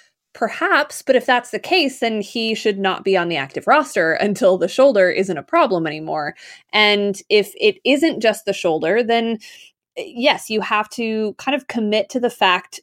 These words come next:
that <laughs> you committed to Ozuna and figure out how to use him most effectively. But the problem becomes when you build your lineup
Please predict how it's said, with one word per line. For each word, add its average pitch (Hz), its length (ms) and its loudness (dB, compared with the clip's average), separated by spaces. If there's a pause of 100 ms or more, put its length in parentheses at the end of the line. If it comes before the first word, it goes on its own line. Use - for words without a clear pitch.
(120)
that 190 420 -2 (260)
<laughs> - 180 -20
you 214 140 -4
committed 196 540 0
to 208 120 -2
Ozuna 185 600 2 (320)
and 190 440 0
figure 208 260 0
out 185 160 2
how 180 280 0
to 180 420 0
use 185 320 -2
him 185 360 -2
most 170 220 -2
effectively. 185 600 -2 (100)
But 247 380 2 (320)
the 214 80 -2
problem 269 460 2
becomes 190 640 -2 (580)
when 208 220 0
you 220 100 0
build 240 500 2
your 247 440 0 (540)
lineup 208 720 -2